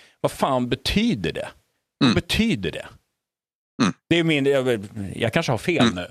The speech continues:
Speaker 2: Ja,
Speaker 1: Men, men så här,
Speaker 2: nej, men
Speaker 1: jag,
Speaker 2: visst.
Speaker 1: jag
Speaker 2: Mm.
Speaker 1: känner det med en gång att det där är ju bara, det är ju Albrightiska.
Speaker 2: Mm. <laughs> Visst. Och sen är det ju också så att den här så kallade rapporten har ju inte visat att det finns ett strukturellt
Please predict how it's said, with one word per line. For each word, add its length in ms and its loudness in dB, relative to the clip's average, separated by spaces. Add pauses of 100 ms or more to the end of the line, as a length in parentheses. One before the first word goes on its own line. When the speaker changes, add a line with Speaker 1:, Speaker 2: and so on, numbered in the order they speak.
(160)
Speaker 2:
Ja, 180 4
Speaker 1:
Men, 100 -2
men 120 4
så 60 2
här, 60 4
Speaker 2:
nej, 100 4
men 100 6
Speaker 1:
jag, 80 6
Speaker 2:
visst. 80 4
Speaker 1:
jag 140 4
Speaker 2:
Mm. 120 4
Speaker 1:
känner 320 2
det 120 4
med 160 2
en 100 0
gång 240 2
att 100 -2
det 80 -4
där 220 4
är 120 2
ju 120 4
bara, 360 2 (280)
det 280 4
är 40 4
ju 380 2
Albrightiska. 880 -2 (800)
Speaker 2:
Mm. 160 4
<laughs> 540 2 (720)
Visst. 240 0 (360)
Och 100 2
sen 180 4
är 100 4
det 60 0
ju 80 2
också 220 -4
så 120 -6
att 100 -4 (320)
den 120 2
här 440 2
så 160 -6
kallade 320 -2
rapporten 500 -2
har 320 4
ju 260 -2
inte 420 -2
visat 500 -2
att 160 0 (160)
det 100 0
finns 300 -4
ett 80 -2
strukturellt 600 -4